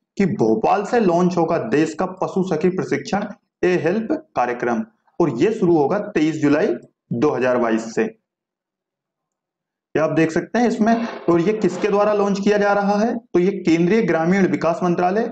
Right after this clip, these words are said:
मत्स्य पशुपालन एवं डेयरी मंत्रालय द्वारा तेईस जुलाई से संयुक्त रूप से भोपाल से ए हेल्प प्रशिक्षण कार्यक्रम शुरू होगा। अगला प्रश्न है, निम्न में से किस विश्वविद्यालय में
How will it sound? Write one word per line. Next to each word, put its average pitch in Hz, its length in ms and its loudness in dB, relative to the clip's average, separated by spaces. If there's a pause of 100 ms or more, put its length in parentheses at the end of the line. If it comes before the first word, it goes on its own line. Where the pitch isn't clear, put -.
(380)
मत्स्य 151 600 0
पशुपालन 180 720 0
एवं 180 300 2
डेयरी 160 240 0
मंत्रालय 160 460 0
द्वारा 160 260 0 (640)
तेईस 220 420 0
जुलाई 151 300 4
से 196 180 0
संयुक्त 196 460 0
रूप 131 260 0
से 240 160 -2 (160)
भोपाल 123 460 0
से 180 160 -2 (360)
ए 202 120 2
हेल्प 185 380 -2
प्रशिक्षण 156 480 -4
कार्यक्रम 151 480 -2 (340)
शुरू 135 260 2
होगा। 117 280 2 (1600)
अगला 135 260 0
प्रश्न 147 320 -2
है, 196 180 2 (480)
निम्न 208 440 4
में 233 100 4
से 240 140 -2 (140)
किस 233 200 2 (100)
विश्वविद्यालय 156 840 0
में 117 160 0